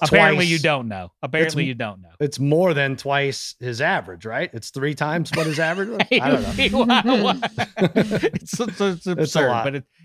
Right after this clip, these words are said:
Speaker 1: it's fun to kibitz about.
Speaker 2: We love Bo. Uh, hey, let's go to the mail now. Uh, the extra points gang at gmail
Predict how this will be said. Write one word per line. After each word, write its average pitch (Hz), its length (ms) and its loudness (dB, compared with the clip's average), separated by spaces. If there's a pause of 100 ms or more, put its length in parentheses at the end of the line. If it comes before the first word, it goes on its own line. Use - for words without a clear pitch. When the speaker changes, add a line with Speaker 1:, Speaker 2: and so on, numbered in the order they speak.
Speaker 1:
it's 202 140 -4
fun 202 220 2
to 165 60 -2
kibitz 107 400 -2
about. 90 260 -10
Speaker 2:
We 160 120 2
love 156 320 2
Bo. 98 280 -6 (140)
Uh, 175 420 2
hey, 190 340 0
let's 202 300 -4
go 233 180 0
to 208 100 0
the 160 120 -4
mail 147 420 0
now. 147 380 0
Uh, 143 220 -4
the 190 220 -2
extra 196 300 -2
points 185 420 -4
gang 170 500 -4 (260)
at 151 140 -2
gmail 170 640 0